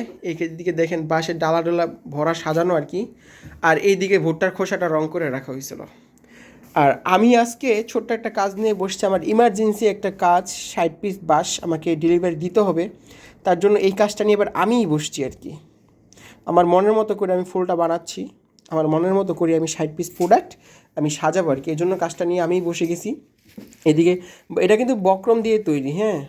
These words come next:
বক্রমের ফুল টুল দিয়ে তৈরি। এ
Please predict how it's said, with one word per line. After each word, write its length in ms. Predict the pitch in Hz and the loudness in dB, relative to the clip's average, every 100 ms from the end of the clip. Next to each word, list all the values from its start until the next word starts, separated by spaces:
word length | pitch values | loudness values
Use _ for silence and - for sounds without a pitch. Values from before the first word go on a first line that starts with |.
| _ 156 | _ -8
বক্রমের 400 | 151 156 160 160 | -8 -2 2 2
ফুল 240 | 156 165 156 | 0 0 0
টুল 160 | 160 151 | 0 0
দিয়ে 180 | 151 | 0
তৈরি। 320 | 147 147 143 156 - _ _ _ | -2 -4 -6 -10 -16 _ _ _
এ 60 | - | -12